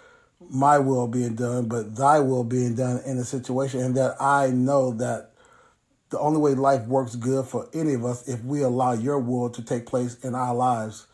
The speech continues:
So thank you, Father, for just encouraging me to tackle this project and to move forward with this project and to enjoy this project along the way. Thank you, Father, for your children, Father, who are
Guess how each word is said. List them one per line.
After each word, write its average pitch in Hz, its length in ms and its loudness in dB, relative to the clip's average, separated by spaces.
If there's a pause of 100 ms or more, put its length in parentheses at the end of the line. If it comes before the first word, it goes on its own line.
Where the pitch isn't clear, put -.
(440)
So 123 440 -2 (160)
thank 139 220 -2
you, 139 60 -10
Father, 123 380 -2
for 113 280 -10
just 117 600 -8 (120)
encouraging 127 800 0
me 131 180 0
to 113 420 -4 (280)
tackle 135 380 2
this 127 400 -2
project 127 600 2
and 104 440 -6
to 107 420 -6 (640)
move 143 300 0
forward 139 300 4
with 131 80 -2
this 127 140 -2
project 127 640 2
and 104 680 -8
to 143 160 -4
enjoy 120 300 -2
this 127 100 -4
project 123 460 0
along 120 260 -2
the 117 60 -4
way. 117 340 0 (300)
Thank 139 180 -6
you, 143 80 -8
Father, 131 240 -2
for 123 340 -4 (120)
your 123 180 -4
children, 131 420 -4
Father, 127 300 -2
who 120 380 -6
are 117 480 -6